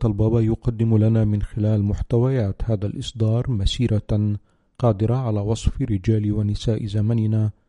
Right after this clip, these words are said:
مقدما صورتهم التي تذكرنا بأن الإنسان هو من صنع يدي الله،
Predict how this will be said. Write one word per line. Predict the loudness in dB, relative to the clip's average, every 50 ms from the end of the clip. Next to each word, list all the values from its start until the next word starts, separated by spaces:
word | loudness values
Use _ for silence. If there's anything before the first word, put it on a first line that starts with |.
| _ _ _ _ _ _ -4
مقدما | -4 -2 0 0 -2 0 -2 -4 -4 -4
صورتهم | -4 -4 -4 -2 -2 -4 -4 -4 -4 -2 -2 -2 -2 -2
التي | -2 -2 -2 -2 -4 -4 -4 -2
تذكرنا | -2 -2 -2 -4 -6 -4 -2 0 0 2 2 2 0
بأن | 0 -2 -2 -2 0 0 0
الإنسان | 0 0 -2 -4 -4 -4 -2 0 2 2 2 0
هو | 0 2 2 2
من | 2 2 0 -2
صنع | -2 -2 -2 0 0 0 0
يدي | 0 0 -2 -2 -2 -2
الله، | -2 -2 0 0 0 -2 -2